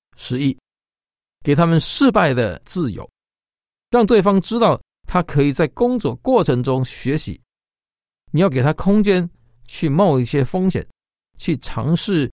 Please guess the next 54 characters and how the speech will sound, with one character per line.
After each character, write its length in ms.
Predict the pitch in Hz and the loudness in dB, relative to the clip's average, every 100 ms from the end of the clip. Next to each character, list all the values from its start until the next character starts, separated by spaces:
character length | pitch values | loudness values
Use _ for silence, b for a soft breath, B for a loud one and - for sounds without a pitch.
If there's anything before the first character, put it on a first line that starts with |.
| _ | _
以 80 | 135 | -4
前 140 | 123 131 | 0 2
没 240 | 160 147 | 2 2
有 120 | 180 | 0
做 200 | 120 143 | 0 0
过 120 | 120 | 0
的 80 | 104 | -4
事。 240 | - 110 - _ _ _ _ _ _ _ _ - | -6 -10 -12 _ _ _ _ _ _ _ _ -4
要 120 | 131 | -2
常 200 | - 156 | 0 2
常 140 | 170 | 2
鼓 180 | 170 127 | 2 0
励 140 | 156 143 | 2 2
他 260 | 139 135 - _ - | 2 -2 -6 _ -4
不 100 | 170 | -2
要 100 | 165 | -2
怕 200 | - 147 | -2 -4
失 200 | - 165 | -4 -6
败， 240 | 120 98 _ _ _ _ | -8 -10 _ _ _ _
因 100 | - | 0
为 80 | 202 | 0
失 220 | - - | 2 0
败 220 | 220 151 104 _ _ - | 0 0 -2 _ _ -10
只 160 | 120 | -4
是 140 | 127 143 | 0 2
迈 220 | 180 143 | 2 0
向 280 | 139 127 117 | 0 -2 -2
成 280 | - 143 151 | -4 -2 -2
功 140 | 151 | -2
的 100 | 135 | -2
一 100 | 117 | -2
个 100 | 120 | -4
过 200 | 139 139 | -2 -4
程。 180 | - 87 _ _ _ _ _ _ _ _ _ _ _ _ | -6 -12 _ _ _ _ _ _ _ _ _ _ _ _
十 240 | - - 104 | -12 -6 -2
二， 140 | 117 - _ _ _ _ _ _ - | -4 -6 _ _ _ _ _ _ 0
定 180 | 254 185 | 4 4
期 220 | - 143 | 4 0
评 300 | - - 139 | 2 2 2
估 220 | 151 147 135 _ _ | 2 -2 -4 _ _
并 200 | 160 143 | -4 -2
给 180 | 104 107 | -2 -2
予 200 | 117 92 - | -4 -8 -6
肯 240 | 123 131 | -2 -2
定。 200 | 175 127 _ _ _ _ _ _ _ _ _ _ _ - | -2 -6 _ _ _ _ _ _ _ _ _ _ _ 2
每 180 | 175 | 2
逢 140 | 214 170 | 4 0
事 300 | - - 262 | 0 0 2
情 160 | 165 151 | 2 2
做 240 | - 240 | 0 0
好 260 | - 143 151 | 2 2 2
的 80 | |
时 140 | 160 147 | 2 2
候， 260 | 165 120 | 2 2